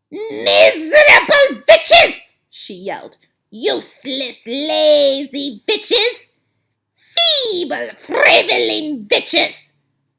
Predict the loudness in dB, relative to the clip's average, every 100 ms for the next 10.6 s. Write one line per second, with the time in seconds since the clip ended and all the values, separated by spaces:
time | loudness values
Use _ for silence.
0 | _ 0 2 4 4 2 -2 -6 -2 0
1 | -2 -4 2 4 4 0 -20 _ -4 -4
2 | -4 -4 -2 0 0 -2 -4 -6 -2 -2
3 | -2 -4 -4 0 0 2 0 0 -2 4
4 | 6 6 2 -6 -6 -6 _ _ _ _
5 | _ _ _ _ _ _ _ _ _ _
6 | _ _ -16 -14 -8 -6 -4 -6 -10 -10
7 | -10 -10 -16 -16 -14 -14 -16 -16 -16 -12
8 | -12 -12 _ _ _ _ -10 -2 -2 -2
9 | -4 -4 -6 -8 -12 -14 -14 -16 -10 -8
10 | -8 -10 -14 -14 -16 -16